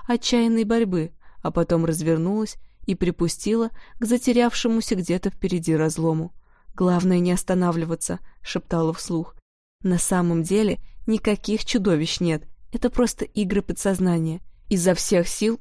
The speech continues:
убеждала себя — а чудовища насмехались, несясь за мной по пятам, почти настигая в темноте бесчисленных коридоров, и, наконец, догнали,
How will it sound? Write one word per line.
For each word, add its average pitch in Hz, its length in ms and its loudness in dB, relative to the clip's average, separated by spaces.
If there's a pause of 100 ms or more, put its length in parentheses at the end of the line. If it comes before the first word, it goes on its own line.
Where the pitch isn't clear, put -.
убеждала 208 600 4
себя — 196 460 -2 (460)
а 170 80 2
чудовища 185 680 0 (320)
насмехались, 214 880 2 (180)
несясь 180 440 2
за 170 120 4
мной 165 220 4
по 170 120 -2
пятам, 180 440 0 (280)
почти 196 400 0
настигая 175 540 4
в - 80 -8
темноте 170 460 2
бесчисленных 165 800 0
коридоров, 170 480 0 (360)
и, 233 40 0
наконец, 240 420 4
догнали, 202 640 2